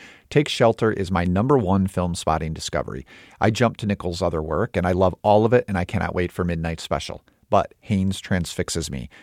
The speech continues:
Seek out Superstar, Haynes' Barbie doll adaptation of the Karen Carpenter story, and I guarantee you won't be able to look away. Far From Heaven,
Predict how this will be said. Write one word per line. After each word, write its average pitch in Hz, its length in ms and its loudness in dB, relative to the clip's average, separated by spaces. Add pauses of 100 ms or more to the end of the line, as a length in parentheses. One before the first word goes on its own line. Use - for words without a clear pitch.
(140)
Seek - 240 -4
out 120 140 4
Superstar, 98 720 0
Haynes' 92 340 -2
Barbie 92 300 2
doll 92 280 4
adaptation 92 540 -4
of 85 100 -4
the 85 60 -6
Karen 76 320 -6
Carpenter 117 460 2
story, 95 360 2 (320)
and 98 120 2
I 101 60 6
guarantee 127 460 2
you 98 160 2
won't 95 220 2
be 87 140 2
able 85 160 0
to - 100 -12
look 80 180 -4
away. 69 320 -2 (280)
Far 95 260 4
From 92 160 -2
Heaven, 117 380 0